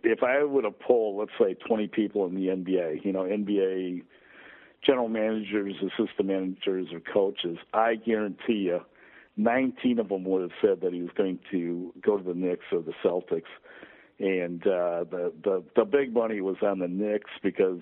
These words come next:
his agent was Dave, or is David Falk,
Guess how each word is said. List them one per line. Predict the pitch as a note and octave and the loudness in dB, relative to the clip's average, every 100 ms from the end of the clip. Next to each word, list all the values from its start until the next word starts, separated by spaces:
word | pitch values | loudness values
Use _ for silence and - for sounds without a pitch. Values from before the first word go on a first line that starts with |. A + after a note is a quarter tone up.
| - | -2
his | G#2+ G2 | 0 0
agent | F#2+ F#2+ G2+ F2 - | 0 0 -4 -4 -2
was | F2 E2 | -2 -2
Dave, | - F#2 F2+ - | 0 0 -2 -4
or | F#2 F#2 | -4 0
is | A#2 A2+ G2 - | 2 2 0 -2
David | G2 F2 D#2 - | -2 -2 -2 2
Falk, | A2 F#2 - | 2 2 -4